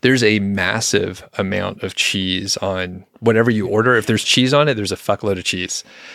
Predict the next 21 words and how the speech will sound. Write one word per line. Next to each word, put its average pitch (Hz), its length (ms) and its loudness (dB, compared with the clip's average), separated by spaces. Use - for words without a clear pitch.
which 120 160 4
I 123 80 4
like. - 440 -6
Um, 95 240 -6
I 98 40 -4
think 110 120 -2
it 104 40 -4
was, 92 100 -6
like, 98 160 -4
mild 98 360 -2
cheddar. 127 600 2
I'm 101 140 -6
a 95 40 -6
fan 98 300 -2
of 95 120 -6
that. 107 360 2
And 107 480 4
I 117 80 0
got 117 160 0
the - 60 -4
five-way 104 580 2